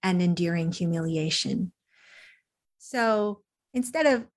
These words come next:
you know, looking at all of these leaders, maybe, uh, it would be more productive to focus on one. Um, and so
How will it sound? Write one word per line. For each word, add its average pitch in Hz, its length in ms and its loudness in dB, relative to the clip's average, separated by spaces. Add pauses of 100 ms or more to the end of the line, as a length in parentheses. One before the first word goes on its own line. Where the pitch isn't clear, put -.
(160)
you 240 80 0
know, 202 140 2
looking 233 320 4
at 196 180 0
all 262 380 2
of 202 180 -6
these 190 240 0
leaders, 185 460 2
maybe, 214 500 2 (480)
uh, 185 240 2
it 202 160 0
would 196 220 0
be 185 500 2
more 208 180 2
productive 196 600 2
to 190 100 -4
focus 185 420 0
on 170 280 2
one. 180 480 2 (180)
Um, 185 280 2
and 185 140 4
so 190 440 0